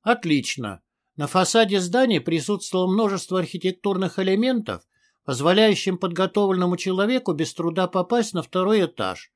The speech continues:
что я и проделал. Помещение, в которое я попал, по всем признакам было учебной аудиторией, и окно в нём оставили открытым, скорее всего, по недосмотру.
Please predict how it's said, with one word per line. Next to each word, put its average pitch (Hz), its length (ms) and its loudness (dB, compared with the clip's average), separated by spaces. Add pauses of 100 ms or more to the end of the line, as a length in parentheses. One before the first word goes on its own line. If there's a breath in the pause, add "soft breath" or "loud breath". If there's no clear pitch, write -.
(300)
что - 240 0
я 208 140 6
и 185 40 4
проделал. 156 760 -2 (480)
Помещение, 175 640 2
в - 60 -8
которое 156 420 2
я 147 160 4
попал, 226 540 0 (260)
по 175 160 0
всем 208 260 2
признакам 208 560 0
было 196 180 0
учебной 190 480 0
аудиторией, 185 840 -2 (300)
и 143 120 0
окно 240 320 4
в 220 60 2
нём 160 160 2
оставили 196 480 2
открытым, 190 640 -2 (260)
скорее 202 400 2
всего, 208 340 2
по 190 120 -2
недосмотру. 180 920 -2